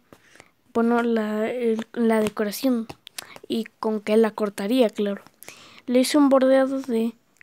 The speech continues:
café, muy bonito. Y bueno,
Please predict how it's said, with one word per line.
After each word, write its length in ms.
café, 540
muy 160
bonito. 480
Y 100
bueno, 380